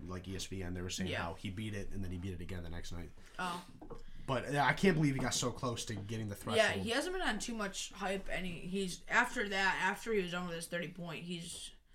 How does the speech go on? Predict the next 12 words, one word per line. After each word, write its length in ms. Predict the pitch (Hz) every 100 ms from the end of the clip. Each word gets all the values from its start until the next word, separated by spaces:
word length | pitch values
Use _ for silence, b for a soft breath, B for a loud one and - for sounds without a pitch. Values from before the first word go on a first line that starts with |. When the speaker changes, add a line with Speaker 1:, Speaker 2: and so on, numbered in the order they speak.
| b b
Speaker 2:
his 140 | - 180
thirty 220 | 185 185
point 260 | 185 151 -
streak, 280 | 151 156
he's 180 | 175 170
been 160 | - -
kinda 360 | - 113 120 - b b b b b -
not 240 | 143 123 -
as 280 | 139 127 -
too 120 | 160
much 220 | 113 -
hype, 180 | 165 120